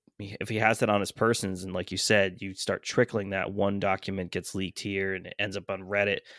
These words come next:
it's gonna get traced, and he's gonna end up not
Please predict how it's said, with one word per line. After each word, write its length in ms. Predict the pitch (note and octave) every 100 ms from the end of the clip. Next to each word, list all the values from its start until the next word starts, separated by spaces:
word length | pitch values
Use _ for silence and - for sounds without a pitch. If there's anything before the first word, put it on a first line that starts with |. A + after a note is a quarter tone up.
| - -
it's 180 | - -
gonna 180 | D#3 B2
get 160 | G#2+
traced, 500 | - G2+ F#2 F#2 - -
and 320 | G2 G2 F#2+
he's 300 | - G#2 F#2+
gonna 240 | G#2+ G2+ -
end 220 | G2 G2+
up 120 | -
not 280 | G2+ G2 -